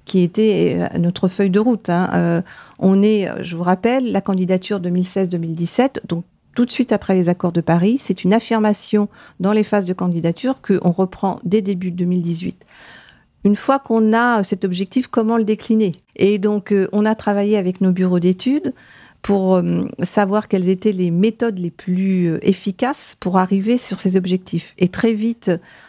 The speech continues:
c'est, euh, imposé à nous, euh, deux méthodologies.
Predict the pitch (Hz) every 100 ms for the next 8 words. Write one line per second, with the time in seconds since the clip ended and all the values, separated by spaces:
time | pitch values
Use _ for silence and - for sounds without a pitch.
0 | - - - 185 175 165 170 175 - -
1 | - 208 208 214 202 202 214 208 185 -
2 | - 180 190 202 214 220 202 175 165 165
3 | 165 160 170 180 _ _ _ _ - 180
4 | 180 226 240 214 214 180 185 190 180 214